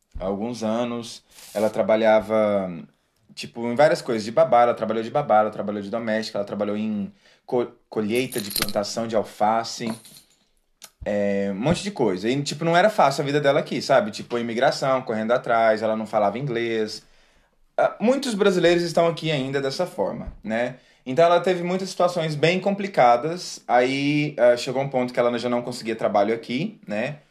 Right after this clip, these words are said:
Por causa da imigração, por causa de não ter documento, de não falar inglês, e ela decidiu ir com os amigos pra Portugal.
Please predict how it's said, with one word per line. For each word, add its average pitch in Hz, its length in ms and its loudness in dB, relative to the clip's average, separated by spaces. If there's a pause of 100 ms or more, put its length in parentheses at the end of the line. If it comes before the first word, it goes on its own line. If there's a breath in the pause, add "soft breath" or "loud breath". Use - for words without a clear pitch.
(140 soft breath)
Por 101 120 -12
causa 104 220 2
da 107 60 -6
imigração, 120 800 -2
por 107 160 -16
causa 104 640 -2 (260 soft breath)
de 107 80 -10
não 110 100 -4
ter 113 120 -4
documento, 110 400 -6
de 95 80 -12
não 104 80 -10
falar 117 180 -4
inglês, 127 380 -4
e 156 60 -2
ela 151 120 2
decidiu 147 500 -6
ir 131 100 -4
com 139 160 -12
os 151 100 -6
amigos 123 320 -4
pra 135 160 -4
Portugal. 127 560 -8